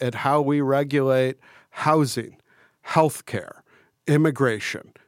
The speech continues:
trade. There are gains to be made. There is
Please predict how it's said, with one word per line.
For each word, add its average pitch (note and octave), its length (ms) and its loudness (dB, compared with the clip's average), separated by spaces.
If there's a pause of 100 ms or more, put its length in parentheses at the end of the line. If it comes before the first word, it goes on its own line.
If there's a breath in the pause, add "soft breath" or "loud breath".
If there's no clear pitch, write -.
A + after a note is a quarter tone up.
(140)
trade. - 600 -2 (320 loud breath)
There C3+ 560 0 (120)
are A#2 520 2 (400 soft breath)
gains E3+ 680 0
to - 140 -4
be C#3 180 2
made. A2+ 640 -2 (160)
There C#3 760 0 (140)
is B2 580 2